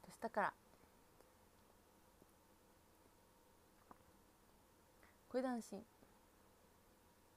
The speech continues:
いや、美味しかった、恵方巻き。やっぱり卵。たま、ツインテルちゃん、ありがとう。え、ペッキー、おにぎり大好き、ありがとう。や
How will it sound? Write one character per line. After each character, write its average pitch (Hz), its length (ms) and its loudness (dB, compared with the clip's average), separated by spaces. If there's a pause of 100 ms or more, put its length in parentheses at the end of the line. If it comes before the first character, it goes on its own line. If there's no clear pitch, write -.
(1400)
い - 40 -2
や、 262 120 8
美 302 80 12
味 339 100 12
し - 80 -6
か - 120 12
っ - 140 10
た、 220 120 10
恵 220 40 6
方 214 160 6
巻 214 200 6
き。 202 260 4 (880)
や 233 60 -4
っ - 20 -4
ぱ 240 60 4
り 220 60 -2
卵。 247 500 4 (760)
た 294 100 2
ま、 247 220 6
ツ 240 120 0
イ - 20 4
ン 240 80 2
テ 254 80 2
ル 233 80 2
ち - 60 -2
ゃ 220 40 4
ん、 - 20 4
あ - 40 4
り 226 60 0
が 226 120 0
と 226 120 2
う。 - 80 4
え、 220 80 0
ペ 277 120 2
ッ 269 80 -2
キ - 80 0
ー、 214 40 4
お - 20 4
に 226 60 4
ぎ 233 60 2
り 233 40 -4
大 247 140 0
好 - 80 -6
き、 - 120 -2
あ 262 140 4
り 220 80 2
が 208 100 -4
と 214 120 6
う。 - 20 12
や 202 80 8